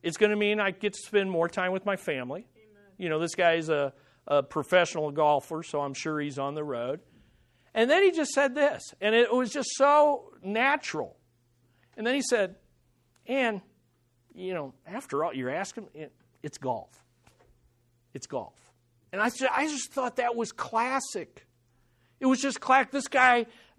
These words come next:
Speaker 1: obviously, I, I, I, I, now I wanna research and find out who he is, right? And obviously he's talented, and obviously,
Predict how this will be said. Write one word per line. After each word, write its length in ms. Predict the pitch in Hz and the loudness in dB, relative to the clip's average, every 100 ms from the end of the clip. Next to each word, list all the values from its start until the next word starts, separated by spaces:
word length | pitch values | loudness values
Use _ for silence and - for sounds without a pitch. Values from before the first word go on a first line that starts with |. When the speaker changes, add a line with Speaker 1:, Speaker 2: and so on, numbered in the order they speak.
| _ | _
Speaker 1:
obviously, 540 | - 226 269 - 202 | 4 8 8 6 -2
I, 160 | 175 196 | 2 2
I, 340 | 175 196 190 202 | 4 4 4 2
I, 160 | 185 208 | 2 0
I, 280 | 196 208 196 | 2 0 4
now 240 | 208 285 | 6 8
I 60 | 247 | 8
wanna 260 | 190 165 | 6 4
research 500 | 160 190 - 196 - | 2 -2 2 2 2
and 140 | 147 135 | -4 0
find 220 | 185 170 | 0 2
out 140 | 147 | 0
who 140 | 180 165 | 0 -2
he 220 | 139 151 | 2 2
is, 280 | - - 131 | 2 0 -4
right? 360 | 127 143 190 - - - | -2 -2 -4 -10 -20 -2
And 240 | 190 180 | 0 2
obviously 520 | 202 254 277 - 214 170 | 8 8 6 0 -2 -2
he's 180 | 170 | -8
talented, 680 | - 214 233 254 226 - 170 | -8 -2 0 2 0 2 0
and 100 | 151 175 | 0 -2
obviously, 680 | 220 277 277 - 170 139 | 0 2 -2 -4 -4 -4